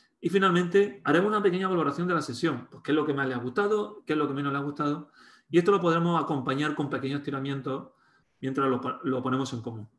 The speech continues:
¿eh? Lo ideal sería que el monitor, eh, frente o haciendo un círculo con, su, con los atletas, pues mientras que están estirando, hicieran esta parte, ¿eh? Y serían, pues eso, unos cinco minutos. Cinco minutos de aquí,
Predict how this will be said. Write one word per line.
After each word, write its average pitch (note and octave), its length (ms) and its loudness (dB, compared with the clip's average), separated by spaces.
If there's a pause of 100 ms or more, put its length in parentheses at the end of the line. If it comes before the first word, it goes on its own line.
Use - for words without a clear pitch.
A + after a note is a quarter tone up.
¿eh? C3 120 -10
Lo C3 140 -6
ideal C#3 160 -2
sería D3+ 440 0
que B2+ 440 -6
el C3 100 -8
monitor, C3 640 -4 (380)
eh, B2 440 -8
frente C#3+ 540 -4 (360)
o - 100 -10
haciendo D3 280 -6
un C#3 80 -4
círculo C#3+ 540 -4 (640)
con, D3 140 -2
su, - 300 -4
con C#3 160 -2
los B2 380 2
atletas, D3 520 0 (280)
pues A2 140 -12
mientras A#2+ 200 -8
que A#2+ 80 -12
están C#3 140 -6
estirando, C#3+ 680 -6 (200)
hicieran C3+ 360 -4
esta A2 240 -14
parte, A2+ 380 -20 (240)
¿eh? C#3 100 -10 (920)
Y - 80 -6
serían, D3 440 -2 (140)
pues A#2 200 -8
eso, C#3 180 -4
unos D3+ 200 -6
cinco B2 200 -6
minutos. A#2+ 360 -12
Cinco D3+ 220 -2
minutos D3 220 0
de F3 60 0
aquí, G3+ 340 0